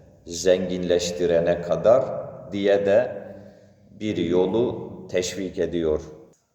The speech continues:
Dolayısıyla kıymetli kardeşlerim, evlenip bir çatı altına girdikten sonra kadın ve erkek olarak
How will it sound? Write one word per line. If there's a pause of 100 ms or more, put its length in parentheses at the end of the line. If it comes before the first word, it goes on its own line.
(100)
Dolayısıyla
kıymetli
kardeşlerim, (280)
evlenip (500)
bir
çatı
altına (680)
girdikten (220)
sonra (280)
kadın (460)
ve
erkek
olarak